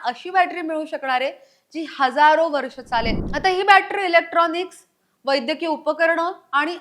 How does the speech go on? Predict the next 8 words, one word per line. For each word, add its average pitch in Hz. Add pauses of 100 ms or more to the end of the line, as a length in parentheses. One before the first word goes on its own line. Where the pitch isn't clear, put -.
अंतराळ 302
प्रवासासाठीच्या 311
काही 294
उपकरणांसाठी, 320 (280)
इक्विपमेंटसाठी 302
वापरली 262
जाऊ 339
शकते, 285